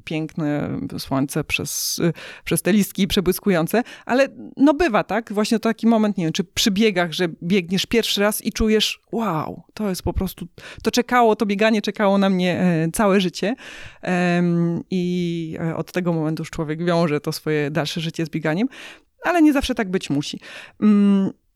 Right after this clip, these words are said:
ale słuchaj, mnie to wino intryguje, mm, bo, bo i-,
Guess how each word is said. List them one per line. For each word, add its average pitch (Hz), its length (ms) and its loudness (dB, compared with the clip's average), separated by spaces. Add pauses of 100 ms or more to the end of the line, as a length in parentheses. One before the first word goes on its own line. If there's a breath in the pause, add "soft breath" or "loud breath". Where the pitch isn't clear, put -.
ale 254 140 2
słuchaj, 220 220 2 (100)
mnie 240 280 6
to 370 160 4
wino 208 460 4
intryguje, 233 1000 2 (140)
mm, 180 280 -2 (540)
bo, 185 300 0
bo 196 160 2
i-, 202 120 -2